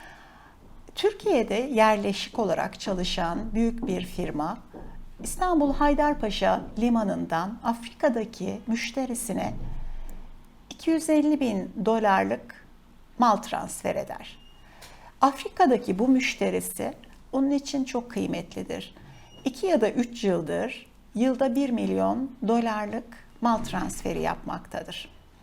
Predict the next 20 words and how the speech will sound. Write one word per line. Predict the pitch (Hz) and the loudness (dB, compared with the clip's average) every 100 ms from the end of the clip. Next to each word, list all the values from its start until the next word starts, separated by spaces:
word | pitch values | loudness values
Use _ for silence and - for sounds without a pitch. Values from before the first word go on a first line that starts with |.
| - - - - - | -20 -20 -20 -10 -2
Bu | 370 | 0
anlamda | 427 349 277 254 240 254 302 - - - - | 2 4 4 4 2 0 -2 -8 -20 -10 2
oldukça | 247 240 269 - 254 233 | 2 2 -6 -6 -6 -2
başarılı | 233 233 233 220 220 | -2 -2 -4 -4 -4
bir | 220 - | -8 -6
ticaret | 220 202 196 190 196 - | -6 -2 -2 -2 -4 -6
hayatı | - 180 - - - 220 | -8 -4 -4 -6 -12 -14
sürdürmektedir. | - 185 - 143 - - - - 196 - - - - - | -6 -6 -6 -8 -8 -10 -8 -10 -8 -14 -16 -20 -20 -2
Her | 381 | 0
iki | 403 - | 0 2
taraf | 294 233 226 | 4 4 2
da | 262 | -4
birbirinden | 233 202 185 180 226 277 | -4 -4 -2 0 -2 -4
çok | 254 240 | -6 -4
memnundur. | 185 151 151 165 175 175 - - - - - - - - - - - - - - - - | -4 -4 -6 -10 -12 -14 -16 -20 -20 -20 -20 -20 -20 -20 -20 -20 -20 -20 -20 -20 -20 -2
Bu | 302 480 | 2 2
aşamada | 494 - 311 233 185 202 294 - - - - - - - - - - - - | 2 0 0 0 2 0 -2 -12 -20 -20 -20 -20 -20 -20 -20 -20 -20 -20 -20
son | - - 320 330 | -6 2 4 4
gönderdiği | 262 208 190 175 156 131 156 123 - - | 2 2 4 2 2 -4 -4 -4 -8 2
mal | 233 220 | 4 4